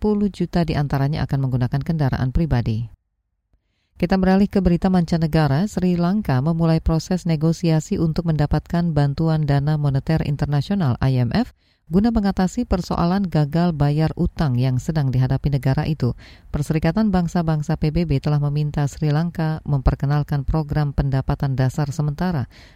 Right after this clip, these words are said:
dan menegosiasikan pertukaran utang untuk alam yang terkait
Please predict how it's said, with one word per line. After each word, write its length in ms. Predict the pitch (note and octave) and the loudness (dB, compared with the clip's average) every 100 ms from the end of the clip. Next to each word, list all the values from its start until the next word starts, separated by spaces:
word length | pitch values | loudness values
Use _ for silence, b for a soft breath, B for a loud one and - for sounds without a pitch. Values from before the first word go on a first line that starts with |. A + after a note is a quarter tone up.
| B D3 | B 0
dan 240 | E3+ G#3 | 2 2
menegosiasikan 1040 | G3 E3+ E3 D#3 D#3 - D3+ - - C3 | 0 0 0 2 0 0 -2 -2 -2 -2
pertukaran 560 | A#2+ - - - B2+ A#2+ | 0 0 0 -2 -2 -2
utang 400 | E3 - D#3 G#3 | -4 -2 -4 -2
untuk 320 | E3+ D3+ - | -2 -2 -2
alam 320 | B2+ B2 D#3 B3+ B B - | 0 0 0 -2 B B -2
yang 160 | C#3 | -2
terkait 320 | - - D3 | -2 -2 -2